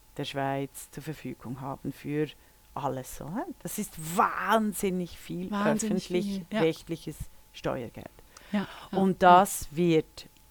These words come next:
Speaker 1: zu einem fassungslos geringen Anteil, äh, an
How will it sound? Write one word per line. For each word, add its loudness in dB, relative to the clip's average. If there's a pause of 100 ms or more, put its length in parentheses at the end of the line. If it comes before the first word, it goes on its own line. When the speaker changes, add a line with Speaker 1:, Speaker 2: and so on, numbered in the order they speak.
(160)
Speaker 1:
zu 0
einem 4 (920)
fassungslos -6 (320)
geringen 2 (100)
Anteil, -4 (1040)
äh, 0 (100)
an 4